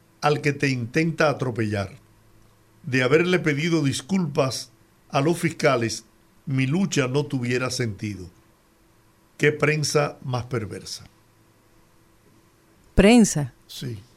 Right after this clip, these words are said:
Speaker 2: Y
Speaker 1: Parece que él, eh, por lo que leo ahí, interpreto que la prensa, según él, manipuló el,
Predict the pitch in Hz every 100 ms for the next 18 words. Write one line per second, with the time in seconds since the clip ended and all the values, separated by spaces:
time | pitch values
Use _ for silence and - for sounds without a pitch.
0 | _ - - - 196 - 135 151 151 143
1 | 160 175 - - 135 117 110 - 147 131
2 | 120 120 160 170 147 175 208 165 120 123
3 | 117 147 160 - 262 - - _ _ _
4 | _ - 127 127 - - 135 117 113 -
5 | 143 135 143 135 - 117 120 139 127 139
6 | 165 - _ _ 151 135 131 107 135 120
7 | 139 156 143 123 110